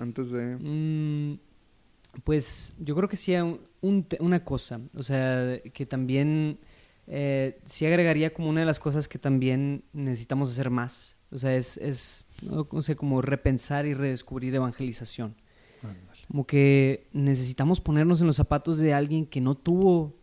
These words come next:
Speaker 2: la gracia que nosotros hemos tenido y pensar cómo llegamos a esa persona.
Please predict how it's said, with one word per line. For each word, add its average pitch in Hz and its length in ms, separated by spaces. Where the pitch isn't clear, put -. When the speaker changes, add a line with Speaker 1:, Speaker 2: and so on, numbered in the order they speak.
Speaker 2:
la 147 320
gracia 147 480
que 143 100
nosotros 131 360
hemos 143 220
tenido 135 440
y 139 120
pensar 143 560
cómo 156 260
llegamos 143 420
a 139 60
esa 131 120
persona. 113 540